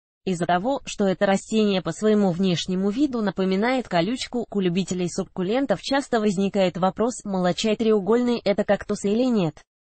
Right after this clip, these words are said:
Ответ однозначен: нет. Все виды молочая относятся к семейству молочайных, а кактусы к семейству кактусовых, не стоит их путать. Польза и вред. В древней медицине порошок из корня растения применяли для обработки ран после укусов ядовитых змей,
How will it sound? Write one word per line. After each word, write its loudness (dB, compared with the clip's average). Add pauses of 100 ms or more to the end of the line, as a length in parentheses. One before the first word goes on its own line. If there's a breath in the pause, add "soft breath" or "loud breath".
(440)
Ответ 0
однозначен: 0
нет. 0 (180)
Все 0
виды 2
молочая 4
относятся -2
к -10
семейству -2
молочайных, 0
а 0
кактусы -2
к -12
семейству -2
кактусовых, -4
не 0
стоит 0
их -2
путать. -6 (680)
Польза 2
и 2
вред. 0 (320)
В -2
древней 2
медицине 2
порошок 2
из -2
корня 0
растения 0
применяли 2
для 4
обработки 0
ран 0
после 0
укусов -4
ядовитых 2
змей, 0